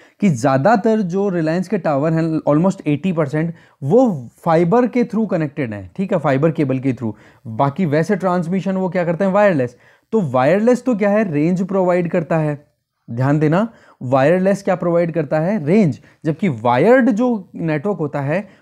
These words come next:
वो आपको कैपेसिटी प्रोवाइड करता है, जैसे कि आप ब्रॉडबैंड कनेक्शन यूज़ करते हो। समझ गए? तो ये चीज़ यहाँ पे मेन इंपॉर्टेंट थी इस आर्टिकल में। इसके अलावा आप ये देखोगे quarterly जीएसटीआर to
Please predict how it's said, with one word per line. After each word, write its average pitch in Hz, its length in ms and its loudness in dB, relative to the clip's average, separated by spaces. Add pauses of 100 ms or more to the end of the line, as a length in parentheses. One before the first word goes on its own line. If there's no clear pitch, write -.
(120)
वो 147 100 0
आपको 156 300 2
कैपेसिटी 180 540 0
प्रोवाइड 131 400 0
करता 127 200 -2
है, 135 60 0
जैसे 139 220 -4
कि 143 80 -4
आप 139 220 -2
ब्रॉडबैंड 123 440 0
कनेक्शन 123 360 -4
यूज़ 113 260 -4
करते 101 280 -10
हो। 98 100 -10 (340)
समझ 196 240 4
गए? 220 140 2 (380)
तो 160 80 2
ये 160 220 4
चीज़ 190 220 0
यहाँ 139 140 0
पे 156 100 -2
मेन 131 240 2
इंपॉर्टेंट 127 520 -2
थी 127 60 -4
इस 120 140 -6
आर्टिकल 123 360 -2
में। 120 140 -2 (280)
इसके 175 240 2
अलावा 190 340 6
आप 185 120 0
ये 185 120 0
देखोगे 180 400 -2
quarterly 170 540 0
जीएसटीआर 156 720 -2
to 165 140 -4